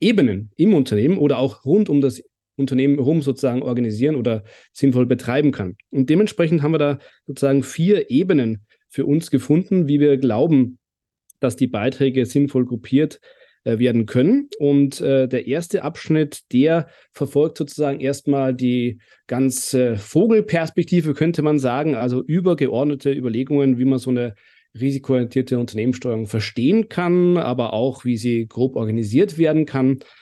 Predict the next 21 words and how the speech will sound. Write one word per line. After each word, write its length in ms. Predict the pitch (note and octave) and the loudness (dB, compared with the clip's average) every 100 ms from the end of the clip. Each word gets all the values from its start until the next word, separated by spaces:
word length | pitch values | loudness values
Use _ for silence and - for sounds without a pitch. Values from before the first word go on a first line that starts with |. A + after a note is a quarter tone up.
| _ _ | _ _
Und 300 | B2 A#2 - | -4 -4 -2
der 80 | G2+ | -2
erste 300 | A#2+ B2 A#2 | -2 -2 -4
Abschnitt 280 | A2+ B2 A2 | -2 -4 -2
lautet 340 | G#2+ A#2 - | -2 -2 -4
damit 460 | A2+ A2+ A2 - - | -2 0 -2 -6 -6
auf 320 | G#2 G#2 - | -4 -2 -4
Führung, 400 | - - D#3 C#3 | -6 2 4 4
Governance 560 | B2+ B2+ C3+ A#2+ A#2+ - | 2 2 0 0 -2 -4
und 180 | B2+ A#2+ | -6 -4
Organisation. 840 | A#2 G#2+ A2+ G#2 A2+ B2 A3+ D4 _ - - - _ | -4 -4 -6 -6 -4 0 0 -2 _ -20 -20 -20 _
Und 160 | - C#3 | 0 2
im 100 | D3 | 2
zweiten 500 | - B2 G#3+ A#3 A3+ | 0 -2 -2 0 0
Abschnitt 340 | F3+ - - | -2 -4 -4
gehen 140 | D3+ E3 | 0 0
wir 80 | |
sozusagen 460 | D3 D3 D3+ C#3 C#3 | 0 -2 -2 0 -2
eine 260 | A#2+ B2+ B2+ | -2 -2 -2
Ebene 640 | A#2+ C#3+ C#3 B2+ G#2 G#2 | -2 -2 0 0 -2 -8
tiefer 600 | - E3 G#3+ - A#3+ C#4 | -2 0 0 0 0 0